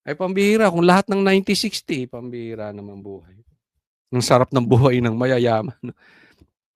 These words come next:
Siguro kung ganito ako, pag tumaas ang blood pressure ko, punta akong Amerika, magpa-check up ako. <laughs> Ang sarap ng buhay. Ang sarap talaga ng mga contractor. Pambihira, oh.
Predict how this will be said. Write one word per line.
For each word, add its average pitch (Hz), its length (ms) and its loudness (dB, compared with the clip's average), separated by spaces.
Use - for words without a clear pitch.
Siguro 262 480 6
kung 233 160 6
ganito 214 320 6
ako, 123 400 6
pag 190 140 0
tumaas 220 420 8
ang 196 80 8
blood 190 300 6
pressure 180 340 6
ko, 180 160 0
punta 160 320 4
akong 147 240 4
Amerika, 139 400 4
magpa-check 123 640 0
up - 160 -4
ako. 95 240 -6
<laughs> 113 80 -8
Ang 415 80 8
sarap 131 400 2
ng 139 240 -2
buhay. 123 560 2
Ang 165 160 2
sarap 180 400 4
talaga 175 320 8
ng 175 140 6
mga 170 260 6
contractor. 605 760 6
Pambihira, 156 880 6
oh. 415 160 2